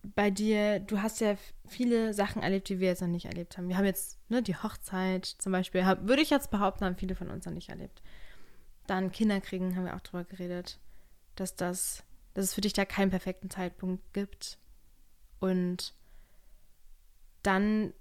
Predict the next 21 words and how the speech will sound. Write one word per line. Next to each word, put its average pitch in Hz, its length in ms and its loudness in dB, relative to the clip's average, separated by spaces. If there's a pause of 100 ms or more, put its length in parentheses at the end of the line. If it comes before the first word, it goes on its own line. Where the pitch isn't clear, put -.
will 208 180 4
ich 208 60 0
jetzt 226 140 2
auch 208 100 2
zu - 120 -8
so 208 80 -2
einem 202 80 -2
Thema 220 240 2
kommen, 208 280 0
so 190 220 2
Verluste 196 680 0
erleben 170 540 -2
und 180 180 -6
so. 180 280 -6
Ich 202 140 -2
habe 214 100 0
zum 226 140 -2
Beispiel 208 260 0
sehr 202 320 4
Angst 190 300 -2
davor, 185 460 -2